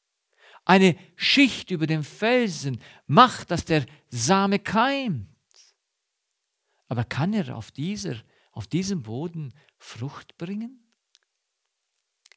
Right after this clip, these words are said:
Ist er in der Lage, sich zu entwickeln und zu wachsen und Frucht zu holen? Oder ist der Keim, der unter die Dornen und Disteln fällt,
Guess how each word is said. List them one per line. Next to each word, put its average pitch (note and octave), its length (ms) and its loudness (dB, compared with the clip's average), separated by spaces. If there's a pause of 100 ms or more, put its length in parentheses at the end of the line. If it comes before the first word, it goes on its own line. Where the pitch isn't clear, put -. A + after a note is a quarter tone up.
Ist D#3+ 120 8
er G3 80 8
in F3+ 80 6
der F3 80 8
Lage, G3 560 2 (200)
sich F3 200 2
zu F3+ 120 -2
entwickeln E3 520 2
und E3 140 -4
zu C3 180 -8
wachsen G#3 480 -2
und C3+ 140 -6
Frucht - 340 -10
zu G3 140 -12
holen? A#3+ 340 -16 (280)
Oder F3 200 4
ist - 220 2
der B3+ 200 4
Keim, B3 480 2 (340)
der E3 320 6 (320)
unter F3+ 240 2
die D3+ 160 0
Dornen A3+ 400 4
und E3+ 200 -2
Disteln B3 580 0
fällt, A3+ 440 -4